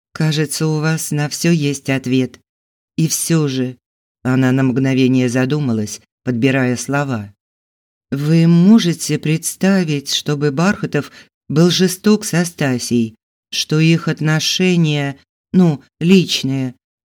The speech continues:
могли бы отличаться от того, что является нормой? Между двумя любящими людьми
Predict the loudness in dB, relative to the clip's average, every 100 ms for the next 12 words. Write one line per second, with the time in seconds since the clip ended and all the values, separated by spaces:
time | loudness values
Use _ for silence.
0 | 2 4 4 2 2 0 0 0 0 -2
1 | -4 -4 -4 -4 -2 0 0 0 -2 0
2 | 0 0 0 -2 0 4 4 2 0 -2
3 | -2 -6 -12 _ _ _ _ _ 0 4
4 | 4 4 4 2 4 2 4 4 6 4
5 | 4 2 2 2 4 4 2 0 2 4
6 | 4 0